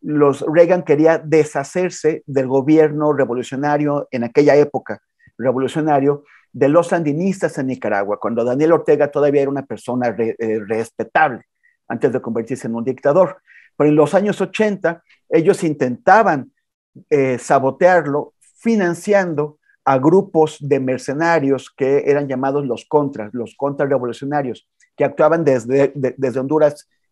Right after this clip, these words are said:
y Costa Rica. El problema es que los legisladores estadounidenses se dieron cuenta de que había un desvío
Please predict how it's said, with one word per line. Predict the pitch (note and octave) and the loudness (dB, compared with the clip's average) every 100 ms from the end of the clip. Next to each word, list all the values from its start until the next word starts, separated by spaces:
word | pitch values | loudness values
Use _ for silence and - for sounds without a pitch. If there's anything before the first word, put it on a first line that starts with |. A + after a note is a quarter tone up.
| - | -10
y | C3+ | -6
Costa | - C#3+ - C#3+ | 0 0 0 -4
Rica. | F3+ A3 A#2+ G2 _ _ _ | -2 -4 -8 -12 _ _ _
El | D#3 D3 | -6 -2
problema | F3+ A3 A#3 A3 | 2 2 2 2
es | G#3+ | 0
que | - | 0
los | G3+ G3 | 2 2
legisladores | F#3 F#3 F3+ E3+ G3 G3+ | 0 -2 0 2 0 -2
estadounidenses | F#3 G3 E3 E3+ E3+ E3+ - | -6 -6 -4 -4 -4 -6 -6
se | C#3 | -4
dieron | D#3 D#3 | -2 -2
cuenta | E3+ D#3 C#3 | -2 -2 -2
de | B2 | -4
que | - | -2
había | B2 D3+ D3+ - _ _ - | 0 2 0 -2 _ _ -2
un | E3 E3 | 0 4
desvío | D#3 D3 C#3+ E3+ G3 F3+ D3 - | 4 4 2 -2 0 2 2 -2